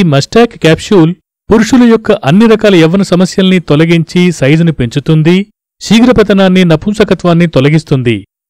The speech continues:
అనేక రకాల మందులు వాడినప్పటికీ ఫలితం కనిపించకపోయినట్లయితే మీరు ఈ మందు గురించి పూర్తి సమాచారాన్ని తెలుసుకుని దీన్ని వాడి చూడండి. మందును కొనడానికి ముందు స్క్రీన్ మీద చూపిన నెంబర్కి మీరు కాల్ చేసి దీని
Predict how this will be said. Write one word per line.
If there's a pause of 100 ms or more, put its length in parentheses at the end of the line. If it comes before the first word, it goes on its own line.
(160)
అనేక
రకాల
మందులు
వాడినప్పటికీ (500)
ఫలితం
కనిపించకపోయినట్లయితే (100)
మీరు (100)
ఈ (100)
మందు
గురించి
పూర్తి
సమాచారాన్ని
తెలుసుకుని (340)
దీన్ని
వాడి
చూడండి. (760)
మందును
కొనడానికి
ముందు (440)
స్క్రీన్
మీద (100)
చూపిన (120)
నెంబర్కి
మీరు (280)
కాల్
చేసి (520)
దీని